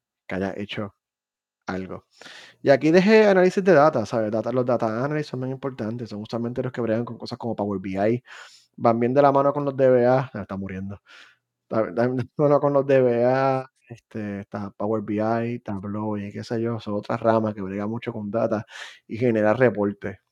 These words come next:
Splunk y todo ese tipo de cosas. Este, so, eso para mí es relación con los D B A, de hecho, con, de, como que esa rama. Hay un montón de cosas,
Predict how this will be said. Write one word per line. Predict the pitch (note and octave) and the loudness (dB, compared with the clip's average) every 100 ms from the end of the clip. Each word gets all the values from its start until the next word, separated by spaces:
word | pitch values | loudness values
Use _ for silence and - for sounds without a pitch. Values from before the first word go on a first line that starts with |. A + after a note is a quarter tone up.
| _ _ - | _ _ -20
Splunk | - - A#2 A#2 - - | -14 -8 -6 -6 -10 -12
y | A#2+ A2 | -10 -6
todo | A2+ G#2+ A2+ | -4 -2 -2
ese | A2 B2 | -4 -4
tipo | B2 C3+ | 0 2
de | C3+ | 2
cosas. | B2 A2 B2 - _ _ _ _ _ _ _ _ _ - | 0 -4 -6 -8 _ _ _ _ _ _ _ _ _ 2
Este, | A#2+ A2+ - A2+ A2 A2 - - - _ _ | 2 2 -2 0 0 -4 -16 -20 -20 _ _
so, | - C3 B2+ - _ _ - | 4 8 8 6 _ _ -4
eso | G3 | 4
para | G#3 | 4
mí | G3 | 6
es | F#3 | 6
relación | F3+ F#3 | 4 4
con | D3+ | 2
los | A#2+ | 2
D | C#3+ | 4
B | C3+ | 4
A, | B2+ | 4
de | A2+ | 2
hecho, | - F2 | -4 -8
con, | F#2+ F2+ | -8 -8
de, | F#2+ E2+ | -10 -10
como | G2+ F#2+ | -10 -10
que | F#2 | -8
esa | F#2+ A#2 | -6 -4
rama. | A2 A2+ A2 - - _ _ _ _ | -4 -4 -6 -14 -20 _ _ _ _
Hay | - C#3+ | -2 0
un | G#3+ | 0
montón | G#3 A3+ | 0 2
de | A3 | 2
cosas, | G3 G3 | 2 2